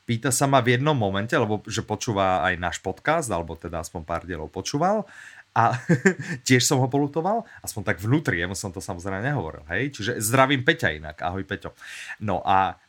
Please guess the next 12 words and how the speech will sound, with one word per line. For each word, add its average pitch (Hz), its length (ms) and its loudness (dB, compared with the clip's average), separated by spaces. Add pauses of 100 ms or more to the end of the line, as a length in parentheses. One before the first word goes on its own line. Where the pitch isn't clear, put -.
a 113 60 2 (100)
on 135 80 6
hovorí, 139 400 2
že 120 160 -4
ako - 300 -8
to 202 100 2
vyzerá 180 320 2
s - 160 -2
tým 175 160 0
redesignom 170 640 2
tej 175 160 -2
aplikácie? 107 800 0